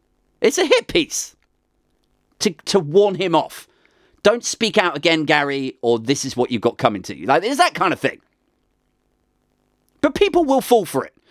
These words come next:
People will be reading, you know, the paper because they want a distraction,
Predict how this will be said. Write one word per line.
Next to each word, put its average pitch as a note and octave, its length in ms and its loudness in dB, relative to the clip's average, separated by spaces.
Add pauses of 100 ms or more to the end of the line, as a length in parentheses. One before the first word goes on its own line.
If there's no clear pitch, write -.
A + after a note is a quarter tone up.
(220)
People E4 280 2
will C#4+ 140 2
be A#3 140 -2
reading, D3+ 540 0 (680)
you A#3 100 0
know, C3+ 120 2
the B2 120 -4
paper A#2+ 340 -2
because D#3 220 -2
they G3 80 2
want F3 220 0
a - 20 -2
distraction, - 760 -4